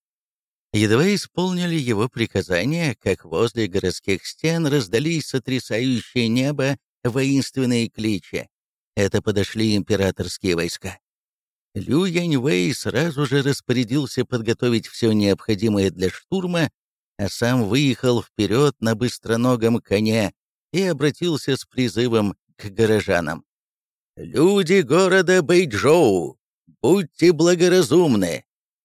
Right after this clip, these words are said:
кричал он. «Выдайте мне Ван Цзэ, и вы избежите кровавой бойни!» Воины противника выглядели грозно, и Ван Цзэ не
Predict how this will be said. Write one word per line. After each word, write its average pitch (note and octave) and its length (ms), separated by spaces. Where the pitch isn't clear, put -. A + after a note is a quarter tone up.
кричал F#2 460
он. C2 200
«Выдайте C#3+ 680
мне C3+ 360
Ван D3 500
Цзэ, D3 680
и D#2+ 140
вы D#3 300
избежите F#3 840
кровавой E3 640
бойни!» G#2+ 600
Воины A2 460
противника A#2 640
выглядели G2+ 560
грозно, F#2+ 600
и F2 160
Ван C3+ 580
Цзэ A#2 600
не C#3+ 240